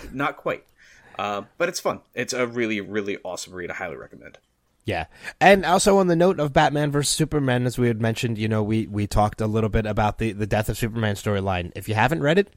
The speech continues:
Speaker 1: go back and read Death of Story, Death of Superman. Uh, it's still to this day one of my all-time favorite,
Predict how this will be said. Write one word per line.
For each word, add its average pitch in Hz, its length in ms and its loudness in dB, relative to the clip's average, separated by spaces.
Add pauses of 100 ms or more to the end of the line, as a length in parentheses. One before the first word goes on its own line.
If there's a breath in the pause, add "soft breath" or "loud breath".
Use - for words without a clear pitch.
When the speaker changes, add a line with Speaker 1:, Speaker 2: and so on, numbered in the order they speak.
Speaker 1:
go 156 100 0
back 202 220 0
and 208 80 2
read 214 160 2
Death 202 180 4
of 202 60 0
Story, 196 300 2 (120)
Death 170 220 4
of 175 60 -4
Superman. 180 440 2 (560 soft breath)
Uh, 104 300 6
it's - 260 0 (120)
still 143 320 4
to - 120 0
this 131 200 0
day 156 100 6
one 139 160 4
of 127 80 2
my 123 80 2
all-time 127 380 0
favorite, 120 380 0